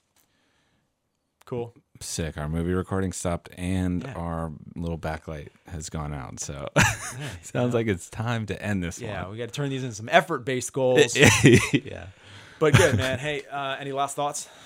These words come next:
Speaker 2: Um, uh, you know, I appreciate you.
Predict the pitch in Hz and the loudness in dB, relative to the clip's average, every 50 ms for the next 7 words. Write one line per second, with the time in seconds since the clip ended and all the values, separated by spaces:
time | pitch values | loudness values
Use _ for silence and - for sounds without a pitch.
0 | - - - - - - _ _ _ _ _ _ - 107 110 104 101 98 95 95 | -20 -20 -20 -20 -20 -20 _ _ _ _ _ _ -10 -8 -6 -4 -4 -4 -2 -2
1 | 95 95 95 95 95 95 92 - - _ _ _ _ _ _ _ _ _ _ _ | -2 -2 0 0 -2 -2 -4 -6 -10 _ _ _ _ _ _ _ _ _ _ _
2 | _ _ - - _ _ _ _ _ _ _ _ - 123 127 143 156 175 190 196 | _ _ -20 -20 _ _ _ _ _ _ _ _ -8 -4 -2 0 2 2 2 2
3 | 196 196 190 190 _ _ _ _ _ _ _ _ _ _ _ _ _ - - 139 | 0 -2 -2 -6 _ _ _ _ _ _ _ _ _ _ _ _ _ -2 0 0
4 | 135 - - 131 127 117 - - 76 - - 73 73 73 | 0 0 -2 -2 -2 -2 -2 -4 -4 -4 -4 -8 -8 -10